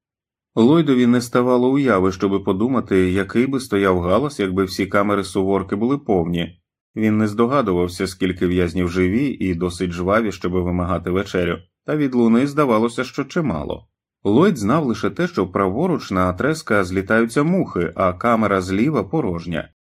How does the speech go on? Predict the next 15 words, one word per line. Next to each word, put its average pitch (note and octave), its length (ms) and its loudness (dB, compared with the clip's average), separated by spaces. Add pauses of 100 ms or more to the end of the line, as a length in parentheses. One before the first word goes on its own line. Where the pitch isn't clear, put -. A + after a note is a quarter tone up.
(300)
Її A#2+ 260 4
колишнього A#2+ 520 2
мешканця, A2+ 640 0
молодого G#2 520 0
балакучого F#2+ 680 0
негра, A2+ 420 0
який F2+ 380 0
спробував F#2 600 -2
обчистити F#2+ 640 -4
одну F#2 340 -2
бабцю G2 400 -4
та F2 140 -2
ненароком F#2 520 0
її F2 160 -2
прибив, A#2 500 2